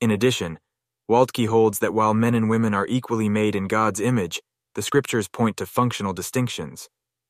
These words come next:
He interprets the roles assigned in Genesis as normative. Men are tasked with leadership and governance, while women provide complementary support. However,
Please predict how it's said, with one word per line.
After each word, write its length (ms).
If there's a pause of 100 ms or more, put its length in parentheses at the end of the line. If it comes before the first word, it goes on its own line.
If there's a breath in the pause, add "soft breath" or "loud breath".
(200)
He 140
interprets 460
the 100
roles 320
assigned 380
in 120
Genesis 520
as 160
normative. 580 (560)
Men 220
are 100
tasked 420
with 140
leadership 500
and 140
governance, 520 (380)
while 200
women 300
provide 360
complementary 640
support. 480 (720)
However, 480